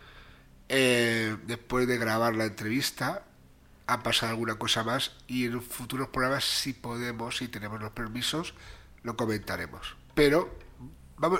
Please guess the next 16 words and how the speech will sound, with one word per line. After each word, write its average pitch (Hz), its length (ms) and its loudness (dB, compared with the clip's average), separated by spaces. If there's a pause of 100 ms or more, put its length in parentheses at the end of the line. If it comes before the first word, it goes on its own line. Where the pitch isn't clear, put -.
(140)
que 143 120 0
como, 175 600 2
como 156 200 4
tú 185 80 2
bien 185 180 10
dices, 135 320 2
es - 120 2
una 185 120 10
entrevista 143 540 4 (720)
cortita, 185 840 10 (460)
pero 143 200 6
dice 147 240 4
cosas 147 280 6
muy, 135 160 0 (200)
muy 160 220 10
interesantes 151 840 2